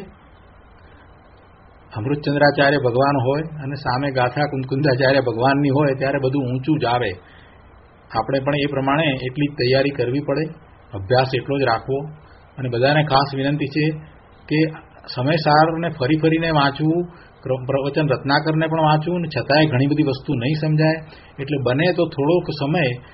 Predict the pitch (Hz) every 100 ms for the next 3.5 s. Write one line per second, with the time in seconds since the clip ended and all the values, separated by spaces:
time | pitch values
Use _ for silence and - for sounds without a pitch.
0 | - - - 101 - 151 170 139 113 135
1 | 156 151 131 123 156 156 160 147 135 135
2 | 156 143 135 95 107 127 - 131 117 117
3 | 110 101 95 98